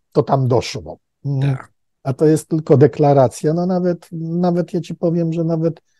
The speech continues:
Speaker 1: we Lwowie się śmieją, używając starego polskiego powiedzenia, że nikt ci nie da tyle, ile Niemcy obiecają.
Speaker 2: Ale cóż,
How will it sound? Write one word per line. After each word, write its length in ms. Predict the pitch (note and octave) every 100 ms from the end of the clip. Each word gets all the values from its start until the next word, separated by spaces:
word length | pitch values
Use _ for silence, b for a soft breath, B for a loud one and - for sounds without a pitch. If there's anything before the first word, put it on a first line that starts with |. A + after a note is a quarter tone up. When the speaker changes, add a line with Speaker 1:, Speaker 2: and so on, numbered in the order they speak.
| _ _
Speaker 1:
we 180 | D3+ E3
Lwowie 360 | D#3 E3 D#3+ D#3
się 160 | D#3+
śmieją, 500 | - D#3+ D#3+ D3+ D3
używając 800 | C#3+ D3 C#3 D3 D3 C#3+ C#3 -
starego 600 | - - C#3+ D3 C3 C3 -
polskiego 580 | - C3 - - B2+ B2
powiedzenia, 720 | A#2 A2+ A#2+ A2+ A#2+ B2 A#2+
że 140 | B2+ C3+
nikt 240 | C3 _
ci 160 | - B2
nie 120 | A#2+
da 140 | A2+
tyle, 340 | G#2+ B2 A2+ A2+ _ _ _ _
ile 200 | C3+ A#2+
Niemcy 420 | G#2+ G2 F#2+ -
obiecają. 720 | - F#2 G2 - F#2 F2+ F#2 F#2+ _ _ _ _ _ _ _ _ _ _ _ _ _ _ _ _ _ _ _ _ _ _ _ _
Speaker 2:
Ale 200 | E3 F3
cóż, 280 | - A#2 -